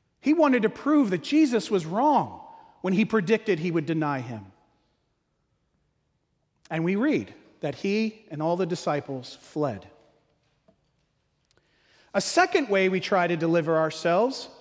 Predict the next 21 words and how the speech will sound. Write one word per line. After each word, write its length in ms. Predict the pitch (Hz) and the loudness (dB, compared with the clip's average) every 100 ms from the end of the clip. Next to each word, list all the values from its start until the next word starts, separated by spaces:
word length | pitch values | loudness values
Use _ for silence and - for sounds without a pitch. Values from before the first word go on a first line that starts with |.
| _ _ _ | _ _ _
is 140 | 254 233 | 0 2
by 200 | 254 262 | 4 4
avoiding 840 | 240 170 196 233 226 190 170 147 147 | 2 0 4 4 4 2 0 0 -2
evil. 380 | 185 151 131 131 | -2 -2 -2 -4
Instead 340 | 160 - 277 | -4 2 4
of 180 | 262 - | 4 2
confronting 680 | 254 208 - 254 285 254 247 | -2 -2 0 0 2 0 0
it 160 | 240 | 0
with 180 | 202 208 | 0 2
our 160 | 202 202 | 2 2
bravado, 640 | 185 170 190 190 185 185 - - - _ _ _ _ _ _ - | 0 2 2 4 2 0 -4 -20 -20 _ _ _ _ _ _ -6
we 100 | 190 | -4
sometimes 680 | - 233 220 214 196 190 - | 0 0 0 0 0 -2 -4
think, 320 | 190 175 - - - _ _ _ _ _ - | -2 -2 -4 -10 -20 _ _ _ _ _ 0
"I'm 260 | 196 277 | 2 4
going 240 | 262 247 226 | 4 4 2
to 80 | 190 | 0
determine 600 | 208 - 214 196 175 160 | -2 -2 0 0 0 0
what 140 | 170 | 0
is 140 | 156 | 0
evil, 460 | 156 151 147 147 143 | 0 0 0 -4 -6